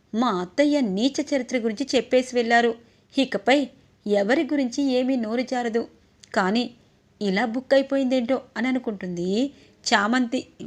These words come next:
రోజా. కరెక్ట్గా అప్పుడే చామంతి, ప్రేమ్ ఇంటికి తిరిగి వస్తారు.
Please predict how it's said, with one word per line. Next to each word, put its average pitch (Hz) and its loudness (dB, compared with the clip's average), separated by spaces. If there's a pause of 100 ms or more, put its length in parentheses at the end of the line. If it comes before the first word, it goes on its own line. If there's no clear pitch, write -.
(260)
రోజా. 214 8 (560)
కరెక్ట్గా 349 2
అప్పుడే 220 2 (420)
చామంతి, 226 0 (300)
ప్రేమ్ 233 8 (320)
ఇంటికి 233 -2
తిరిగి 214 0
వస్తారు. 233 2